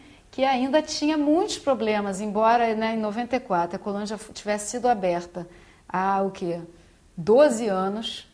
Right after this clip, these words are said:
né? Não era mais sistema fechado, né? Mas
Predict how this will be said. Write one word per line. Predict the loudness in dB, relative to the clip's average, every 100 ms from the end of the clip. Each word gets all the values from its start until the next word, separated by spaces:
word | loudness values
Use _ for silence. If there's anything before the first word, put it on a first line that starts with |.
| -6
né? | -4 -4 -4
Não | -2
era | -2 0
mais | -2 -2
sistema | -4 -8 -8 -8
fechado, | -6 -6 -6 -4 -2 -4 -4 -12 -16 -20 -18 -6
né? | -4 -4 -8 -20 _
Mas | 0 4 4 2